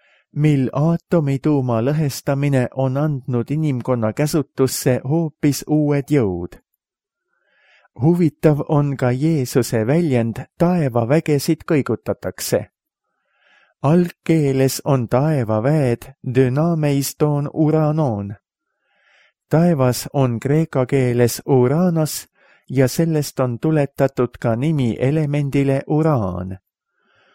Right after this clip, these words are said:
Uraan aga on teatavasti üks tähtsamaid tuumaenergias kasutatavaid aineid. Kas võib selline kokkulangevus olla lihtsalt juhus? Kõigi nende sõnade ja kirjeldustega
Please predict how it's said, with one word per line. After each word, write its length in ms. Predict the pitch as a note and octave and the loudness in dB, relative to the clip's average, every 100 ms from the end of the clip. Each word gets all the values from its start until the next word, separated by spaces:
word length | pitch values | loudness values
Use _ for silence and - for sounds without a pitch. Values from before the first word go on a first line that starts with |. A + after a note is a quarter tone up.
| _ - | _ -2
Uraan 680 | C#3 B2+ D3 F3+ D#3+ C#3 | 2 2 2 2 0 0
aga 320 | C#3 C#3 C#3 - | -2 0 0 0
on 240 | C3 A#2 | -2 -2
teatavasti 920 | D3+ E3 E3 - B2 C3 - - B2+ - | 0 -2 -2 -4 -2 -2 -4 0 0 2
üks 300 | - - - | -2 -2 -6
tähtsamaid 880 | E3+ E3+ _ - C3 C#3+ D3 D3 - | -4 -4 _ -4 -2 0 0 0 -4
tuumaenergias 1200 | - C#3+ D3 C3+ A2 G#2+ B2 D3+ C#3+ - B2 A#2 | -2 -2 0 0 0 0 -2 -2 -4 -2 -2 -2
kasutatavaid 840 | - C#3 D#3 - C#3+ - C#3+ D3 D3+ | -2 0 0 -2 -4 -2 -2 0 0
aineid. 680 | D3+ A2 F#2+ F#2+ F2+ - - _ _ _ _ _ _ _ _ _ _ _ - | 0 0 -2 -6 -8 -10 -20 _ _ _ _ _ _ _ _ _ _ _ 0
Kas 260 | E3+ - C3 | 0 0 -2
võib 360 | C3+ C#3 - | 0 0 -2
selline 540 | - E3+ D3+ B2+ A2+ A2 | 0 0 2 0 0 -2
kokkulangevus 1120 | D3+ E3+ - C#3+ C#3+ C#3+ C#3 C#3+ C3+ C#3 - | -4 -6 -4 -2 -2 -2 -2 0 0 -2 -2
olla 380 | D3+ D3 C#3 C#3 | -2 -2 0 0
lihtsalt 640 | D#3 - - E3+ D#3 - | -2 -4 -4 -2 -2 -2
juhus? 460 | E3+ A#2 F#2 - - _ _ _ _ _ _ _ _ _ _ _ _ _ - | -2 0 -6 -10 -18 _ _ _ _ _ _ _ _ _ _ _ _ _ 0
Kõigi 380 | E3 F3+ D#3+ B2 | 4 4 2 0
nende 320 | A2+ G#2+ A2 | 0 0 0
sõnade 540 | A2+ - E3+ C3+ A#2 A#2+ | 0 0 0 -2 0 0
ja 180 | A2 G#2 | 2 0
kirjeldustega 1080 | - E3 E3+ C#3+ B2+ C#3+ - C3+ C#3 C3+ | 0 0 2 0 0 -2 0 -2 0 0